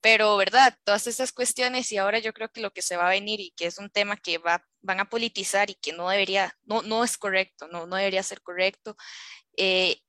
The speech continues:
porque hay otros asuntos importantes que nos compete como Estado, pero en,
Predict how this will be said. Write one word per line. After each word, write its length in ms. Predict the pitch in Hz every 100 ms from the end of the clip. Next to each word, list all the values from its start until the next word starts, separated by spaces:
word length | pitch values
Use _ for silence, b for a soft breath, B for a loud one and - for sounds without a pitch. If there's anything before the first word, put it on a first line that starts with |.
| -
porque 260 | 202 190
hay 160 | 185 208
otros 280 | 226 247 202
asuntos 460 | 170 - 240 262
importantes 640 | 269 262 277 - 240 262 -
que 80 |
nos 140 | 220 190
compete 400 | 190 180 185 208
como 180 | 220 180
Estado, 500 | - - 220 185 - B B _ _
pero 260 | 226 214 190
en, 160 | 185